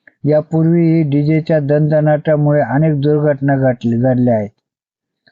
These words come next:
मात्र नियम तोडून ध्वनी प्रदूषण करणाऱ्या या डीजेच्या दणदणाटाकडे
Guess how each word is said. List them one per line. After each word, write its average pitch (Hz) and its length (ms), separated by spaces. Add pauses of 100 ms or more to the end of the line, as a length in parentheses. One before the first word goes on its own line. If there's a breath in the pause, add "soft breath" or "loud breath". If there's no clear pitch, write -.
(160 soft breath)
मात्र 156 380
नियम 156 420 (100)
तोडून 151 340
ध्वनी 139 280
प्रदूषण 151 600
करणाऱ्या 143 460
या 139 160
डीजेच्या 139 580
दणदणाटाकडे 139 1040